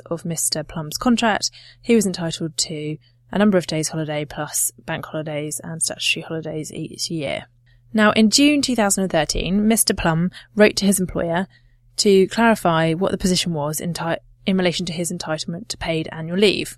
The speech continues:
His employer wrote back saying that if he requested it for the leave year in which it was requested, he would be entitled to have annual leave. So on the twenty-fourth of July two thousand and thirteen,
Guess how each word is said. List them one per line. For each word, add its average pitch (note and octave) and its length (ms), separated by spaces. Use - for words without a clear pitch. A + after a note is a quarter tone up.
His A3+ 160
employer C#4+ 560
wrote A3 220
back - 300
saying F3+ 340
that F3+ 140
if G#3 100
he A3+ 120
requested G#3 480
it F3+ 180
for F#3 160
the E3+ 100
leave F#3 300
year E3 340
in F#3+ 80
which - 180
it - 60
was F3 180
requested, E3 760
he - 220
would E3+ 160
be D#3+ 100
entitled D3+ 480
to D3+ 300
have D3+ 420
annual D#3 300
leave. E3+ 400
So F#3+ 640
on G3 240
the F#3+ 540
twenty-fourth G#3+ 400
of E3+ 140
July F3 340
two G3+ 160
thousand E3+ 240
and E3 100
thirteen, F#3+ 600